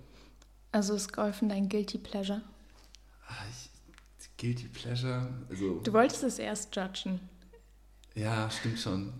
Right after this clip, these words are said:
Speaker 2: stimmt schon, ja. Ich hab, ich hab nämlich auch Golfschläger und ich,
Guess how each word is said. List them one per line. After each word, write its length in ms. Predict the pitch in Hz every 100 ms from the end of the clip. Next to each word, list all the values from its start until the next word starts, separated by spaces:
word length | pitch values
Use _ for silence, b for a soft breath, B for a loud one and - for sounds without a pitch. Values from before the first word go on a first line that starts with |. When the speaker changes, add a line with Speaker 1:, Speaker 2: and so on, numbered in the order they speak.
| -
Speaker 2:
stimmt 320 | - 143 -
schon, 220 | 95 95
ja. 320 | 101 98 113 - - - - - - -
Ich 220 | 107 -
hab, 180 | 139 -
ich 120 | - -
hab 140 | 127
nämlich 260 | 135 127 123
auch 340 | 113 123 -
Golfschläger 540 | 117 123 - 131 131 120
und 120 | -
ich, 180 | -